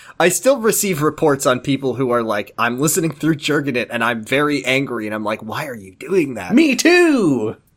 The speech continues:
Speaker 1: I'm s-, I am so
Speaker 2: Oh, yeah,
Speaker 1: angry.
Speaker 2: anyway, you were saying something about
Speaker 1: Oh, yeah, I'm, I'm
Speaker 2: Discord?
Speaker 1: busy on Su-, s-, I said I was busy on Sunday, but come in, on Saturdays, join our fanfic readings. Um, but I don't know if I'll have time to do a Princess Switch, but I will let you know on Monday.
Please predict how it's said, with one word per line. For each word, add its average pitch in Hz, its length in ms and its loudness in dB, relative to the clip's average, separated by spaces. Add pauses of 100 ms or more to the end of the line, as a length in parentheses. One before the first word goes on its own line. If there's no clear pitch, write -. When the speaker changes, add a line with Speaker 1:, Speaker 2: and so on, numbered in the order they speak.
(120)
Speaker 1:
I'm 143 100 2
s-, - 160 -2
I 143 140 2
am 135 100 -2
so - 160 2
Speaker 2:
Oh, - 20 10
yeah, 147 120 8
Speaker 1:
angry. 131 160 6
Speaker 2:
anyway, 117 160 4
you 120 100 2
were 135 80 4
saying 135 220 2
something 135 240 2
about 123 340 2
Speaker 1:
Oh, 196 80 6
yeah, 180 100 8
I'm, 170 40 6
I'm 175 60 4
Speaker 2:
Discord? 240 260 4
Speaker 1:
busy 214 240 6
on 160 140 4
Su-, - 200 0
s-, - 480 -2
I 156 120 4
said 170 160 4
I - 20 6
was 143 100 4
busy 143 260 0
on 127 100 0
Sunday, 127 280 0
but 120 220 -2
come 135 200 0
in, 120 200 -4
on 117 180 -2
Saturdays, 120 420 -2
join 120 240 -2
our 110 140 0
fanfic 127 380 -2
readings. 110 500 -6
Um, 107 420 -6
but 107 300 -2
I 220 80 0
don't 494 120 0
know 508 100 0
if 494 80 -4
I'll 403 160 0
have 370 100 -4
time 330 240 -4
to 330 60 -4
do 294 100 -4
a 247 60 -2
Princess 277 340 -6
Switch, 202 220 -8
but 202 100 -2
I 214 100 -2
will 285 140 -6
let 233 300 -8
you 220 80 -8
know 226 160 -8
on 190 180 -8
Monday. 147 680 -8